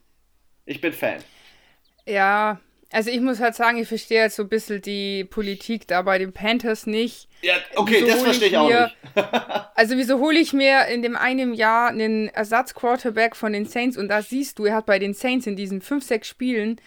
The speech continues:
Speaker 2: in dem Jahr gut gespielt. Aber es sind, da merkst du halt dann auch, das ist halt die Qualität auch der Saints, es ist die Qualität der Defense, es ist die Qualität der Offense. Und wenn du natürlich dann Anspielstationen wie einen Michael Thomas, der in dem Jahr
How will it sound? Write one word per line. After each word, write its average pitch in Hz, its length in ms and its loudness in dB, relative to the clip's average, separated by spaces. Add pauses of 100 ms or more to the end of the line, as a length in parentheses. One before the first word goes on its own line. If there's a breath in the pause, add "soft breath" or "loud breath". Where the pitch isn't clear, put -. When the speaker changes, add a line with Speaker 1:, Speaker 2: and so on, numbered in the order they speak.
(240 soft breath)
Speaker 2:
in 214 160 -4
dem 202 160 -4
Jahr 208 300 -2 (580 soft breath)
gut - 380 -2
gespielt. 190 760 0 (440 soft breath)
Aber 269 200 4
es 254 140 0
sind, 339 280 4
da 240 80 6
merkst 254 380 2
du 277 100 0
halt 254 160 0
dann 240 120 0
auch, - 220 0
das 226 200 -6
ist 302 140 -12
halt 269 120 -2
die 233 100 -4
Qualität 220 640 -2
auch 220 160 0
der 196 180 -4
Saints, 285 400 0
es 196 140 -10
ist - 140 -10
die 240 100 -2
Qualität 214 540 -4
der 175 100 0
Defense, 277 520 -4
es 247 80 -6
ist - 80 -14
die 247 60 -6
Qualität 233 560 -6
der - 180 -2
Offense. 185 580 0 (500 loud breath)
Und 226 120 -2
wenn 302 140 4
du 359 80 2
natürlich 262 520 0
dann 226 200 -2
Anspielstationen 220 1040 -2 (260 loud breath)
wie 233 80 -2
einen 226 180 2
Michael 220 320 0
Thomas, 277 480 0
der 196 140 0
in 190 120 -4
dem 262 260 0
Jahr 214 460 2